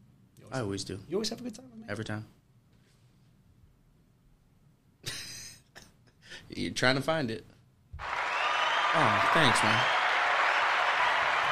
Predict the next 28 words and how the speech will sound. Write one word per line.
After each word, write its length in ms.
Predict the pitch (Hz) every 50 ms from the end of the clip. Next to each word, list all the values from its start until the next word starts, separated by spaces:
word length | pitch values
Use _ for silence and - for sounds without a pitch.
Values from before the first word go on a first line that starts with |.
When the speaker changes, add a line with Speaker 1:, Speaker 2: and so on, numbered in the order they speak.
| - - - - - - - - - - - - - - - - - - - - - - - -
Speaker 1:
Yeah, 160 | 107 104 101 - - - - - -
I 60 | 117
can 120 | 113 - 104
fade 220 | - - 104 104
out, 180 | 104 104 - -
too. 200 | - 107 104 101 - - - - -
Speaker 2:
So, 280 | - - 175 165 135 - -
a, 300 | 147 160 156 123 - 135
a 20 |
little 220 | 156 170 160 139 113
random 420 | 107 104 101 101 101 101 101 107
thing. 340 | - 117 101 98 107 117 127 - - -
Look 260 | 120 131 180 220 -
over 180 | 262 262 247 226
there 180 | 185 156 139
to 80 | 123 110
that 200 | 95 90 82 -
window. 420 | 78 95 101 101 90 78 67 87 107 110 - - - _ _ - _ _ _ _ - 135
Speaker 1:
The 100 | 131 123
window 320 | 110 110 113 110 110 104
to 220 | 98 - - 120 107
our 100 | 98 95
right? 280 | 92 95 113 139 - - - - _ _ _
Speaker 2:
Yeah, 180 | - 123 120 113
behind 380 | 101 101 101 107 107 107 107 107
us, 180 | 110 113 -
like, 140 | 110 95 82 -
up, 220 | 92 113 127 -